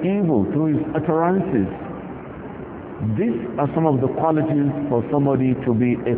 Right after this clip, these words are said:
true Muslim. If you want to be a true Muslim, listen to the hadith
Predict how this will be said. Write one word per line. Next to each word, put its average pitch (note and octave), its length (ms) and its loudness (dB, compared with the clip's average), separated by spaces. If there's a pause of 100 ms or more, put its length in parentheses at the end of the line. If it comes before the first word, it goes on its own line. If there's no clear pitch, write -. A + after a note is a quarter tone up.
(100)
true B2 180 2
Muslim. G#2 480 0 (1800)
If A2+ 80 2
you B2+ 100 2
want A3 220 2
to A#3 60 -2
be G3 80 2
a F3+ 160 2
true G3 140 0
Muslim, D#3+ 600 2 (1400)
listen F3+ 480 2
to F#3+ 160 0
the D#3+ 100 2
hadith E3 540 2